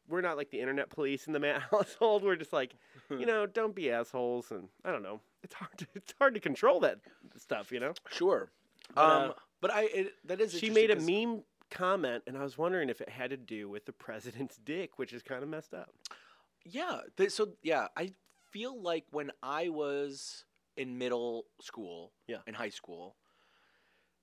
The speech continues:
Speaker 2: uh, there wasn't any of that, Facebook, Twitter, any of that stuff,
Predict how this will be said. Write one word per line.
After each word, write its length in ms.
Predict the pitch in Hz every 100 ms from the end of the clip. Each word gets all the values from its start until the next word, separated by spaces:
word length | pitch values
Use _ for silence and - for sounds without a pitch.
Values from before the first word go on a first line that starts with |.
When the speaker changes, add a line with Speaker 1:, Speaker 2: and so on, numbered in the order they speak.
| _ _ _ _
Speaker 2:
uh, 760 | 127 123 120 120 117 117 113 107 - _ _ _ 131
there 140 | 139 139
wasn't 320 | 135 127 120
any 180 | 107 107
of 120 | 92
that, 220 | - 92 - _ _
Facebook, 340 | - 107 110 104
Twitter, 240 | 104 101
any 120 | 98
of 80 | 98
that 200 | 98 92
stuff, 440 | - - 120 98